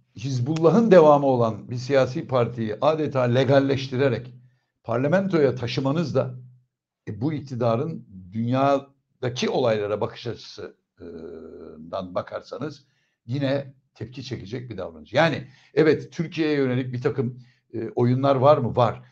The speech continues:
Ama bu oyunların oynanmasının temelinde de sizin politik olarak takındığınız tavır da etkili oluyor. Bakın bütün bunları yan yana getirin. Bir anda dünyada çok sevimsiz bir konuma giriyorsunuz.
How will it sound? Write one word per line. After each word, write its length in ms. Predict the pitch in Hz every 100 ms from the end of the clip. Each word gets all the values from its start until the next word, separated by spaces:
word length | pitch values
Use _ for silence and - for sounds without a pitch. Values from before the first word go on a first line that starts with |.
| _ -
Ama 320 | 104 104 90
bu 160 | 269
oyunların 460 | 277 226 185 160 147
oynanmasının 1040 | 131 127 120 113 117 113 - 123 185 220
temelinde 600 | - 131 123 110 98 90
de 280 | 107 190 - _ _ _
sizin 600 | - 127 123 220 - _ _ _
politik 440 | 135 127 131 - 196
olarak 460 | 156 117 110 - _ _ _ _ _
takındığınız 720 | - 127 165 139 147 220 - - _ _
tavır 360 | - 117 180 226
da 120 | 175
etkili 380 | 131 - - 92
oluyor. 300 | 76 67 - _ _ _
Bakın 260 | 123 135 113
bütün 220 | 123 254
bunları 240 | 220 185
yan 140 | 170 165
yana 240 | 185 147
getirin. 640 | 117 123 170 170 175 - - _ _ -
Bir 100 | 214
anda 320 | 185 175 165
dünyada 380 | 165 165 175 185
çok 180 | 185
sevimsiz 520 | - 147 156 151 185 156
bir 60 |
konuma 280 | - 135 180
giriyorsunuz. 500 | 175 107 - -